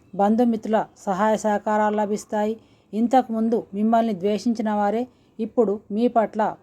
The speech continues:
పాజిటివ్గా స్పందిస్తారు. శత్రువులు అణిగిమణిగి ఉంటారు. సేవక జనుల నుండి మేలు కలుగుతుంది.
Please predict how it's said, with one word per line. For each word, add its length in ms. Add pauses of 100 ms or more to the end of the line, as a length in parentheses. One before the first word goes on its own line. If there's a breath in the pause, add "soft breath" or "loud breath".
పాజిటివ్గా 520
స్పందిస్తారు. 800 (760 soft breath)
శత్రువులు 600 (140)
అణిగిమణిగి 480
ఉంటారు. 500 (380 soft breath)
సేవక 440
జనుల 320
నుండి 380 (220)
మేలు 260
కలుగుతుంది. 680